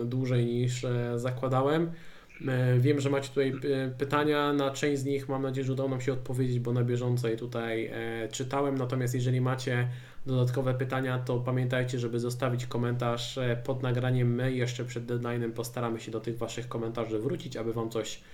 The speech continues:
e, podpowiedzieć. Deadline jest w sobotę o godzinie czternastej trzydzieści. Jest szansa, że dostaniemy przecieki, e, składów, bo,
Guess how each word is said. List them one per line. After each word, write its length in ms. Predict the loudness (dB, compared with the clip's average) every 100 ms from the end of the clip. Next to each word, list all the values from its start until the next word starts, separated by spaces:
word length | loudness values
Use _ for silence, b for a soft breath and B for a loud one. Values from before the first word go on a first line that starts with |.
| b b b
e, 280 | -4 -2 -2
podpowiedzieć. 560 | -4 -2 0 0 0
Deadline 380 | 2 4 4 2
jest 380 | 2 0 -4 -4 -4
w 80 | -2
sobotę 480 | -2 0 0 0
o 80 | -2
godzinie 380 | 2 2 2 -2
czternastej 760 | -4 -2 0 2 -2 0 -2 0
trzydzieści. 800 | -2 0 -2 -2 -4 -2 -2 -6 b b 0
Jest 340 | 4 4 2
szansa, 440 | 2 2 2 2 2
że 120 | 2
dostaniemy 580 | 0 0 0 2 0 0
przecieki, 840 | 0 0 2 0 0 -2 -2 -2
e, 420 | -2 0 0 0
składów, 800 | -2 -6 -2 2 4 4 2 0 -8 -2
bo, 340 | 2 2